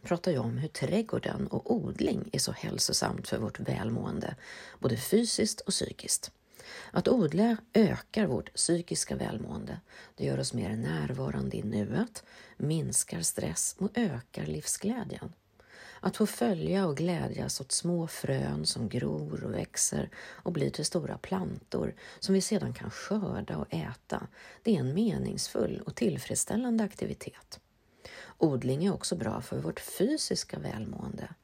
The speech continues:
När vi är utomhus och vi rör på oss så får vår fysiska kropp motion och vi får frisk luft och D-vitamin av solen. Vi blir fysiskt trötta, vilket gör att vi sover bättre.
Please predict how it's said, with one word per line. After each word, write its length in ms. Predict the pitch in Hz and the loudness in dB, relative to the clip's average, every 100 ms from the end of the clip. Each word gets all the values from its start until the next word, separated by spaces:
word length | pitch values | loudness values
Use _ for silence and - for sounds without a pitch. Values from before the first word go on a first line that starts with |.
| _ - - - - | _ -20 -20 -20 -8
När 100 | - | -4
vi 100 | - | -2
är 140 | - 202 | 6 6
utomhus 720 | 185 - 175 196 208 196 - | 6 2 4 4 4 2 -2
och 160 | 120 123 | -2 -2
vi 80 | |
rör 300 | 110 - 180 | 0 2 0
på 220 | 175 - - | 0 -2 0
oss 280 | 156 - - - | -2 -4 -10 -10
så 160 | - 226 | 0 0
får 220 | - 107 | 2 0
vår 200 | 113 117 | 2 -2
fysiska 640 | - - 170 - 185 - | -2 -2 0 -2 -4 -4
kropp 320 | - - - - | -8 -10 -12 -10
motion 680 | - - - 190 - 165 - - | -10 -2 -2 0 -4 -8 -12 -20
och 320 | - - - 233 | -18 -16 2 2
vi 80 | |
får 140 | 233 254 | 4 -2
frisk 520 | - 139 147 - - | -2 -2 0 0 0
luft 420 | 135 170 - - | -2 -2 -8 -6
och 80 | 107 | -4
D-vitamin 680 | 135 151 135 131 - 69 69 | 0 -2 -2 -4 -4 -2 -2
av 60 | 69 | -4
solen. 640 | - - - - - 151 - - - - | -2 -2 -2 -4 -4 -6 -8 -20 -20 0
Vi 80 | 208 | 2
blir 140 | 240 | 2
fysiskt 600 | - - 131 143 151 - | 0 -2 -2 0 -4 -6
trötta, 600 | - 196 - _ - - - - - | -6 -8 -8 _ -6 -6 -6 -18 0
vilket 300 | 220 262 - | 2 2 0
gör 200 | 127 127 | 0 0
att 160 | 147 226 | 0 2
vi 60 | |
sover 440 | - - 311 247 - | 2 0 -2 -2 -4
bättre. 420 | - - - | -6 -10 -14